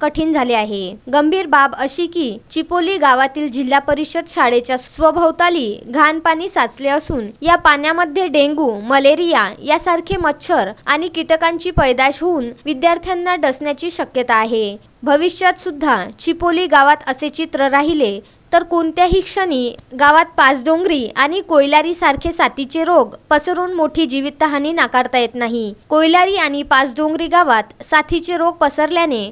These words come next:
तब्बल चार जणांना आपले जीव गमवावे लागले होते. तेव्हापासून जिल्हा प्रशासन हरकतमध्ये येऊन चिखलदरा आणि धारणी पंचायत समितीला विशेष खबरदारी घेण्याबाबत निर्देश देण्यात आले होते. यालाच अनुसरून धारणीचे गटविकास अधिकारी महेश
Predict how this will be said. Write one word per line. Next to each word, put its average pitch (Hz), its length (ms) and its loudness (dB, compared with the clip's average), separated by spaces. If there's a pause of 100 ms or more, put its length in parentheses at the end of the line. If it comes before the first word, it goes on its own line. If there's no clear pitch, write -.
(140)
तब्बल 320 260 2
चार 269 340 4
जणांना 311 540 0 (140)
आपले 320 320 0
जीव 294 320 -2 (160)
गमवावे 294 460 4
लागले 269 260 2
होते. 233 400 0 (120)
तेव्हापासून 359 720 2 (160)
जिल्हा 339 280 2
प्रशासन 349 560 -2
हरकतमध्ये 294 680 -2
येऊन 320 380 -2 (380)
चिखलदरा 349 540 4
आणि 285 420 0
धारणी 311 360 2
पंचायत 339 500 0
समितीला 320 600 0
विशेष 330 380 -4
खबरदारी 285 500 2
घेण्याबाबत 277 800 0
निर्देश 330 460 0
देण्यात 311 380 0
आले 269 180 2
होते. 226 520 0
यालाच 285 380 2
अनुसरून 294 600 -2 (140)
धारणीचे 330 640 0
गटविकास 285 640 0
अधिकारी 277 640 -2
महेश 294 340 2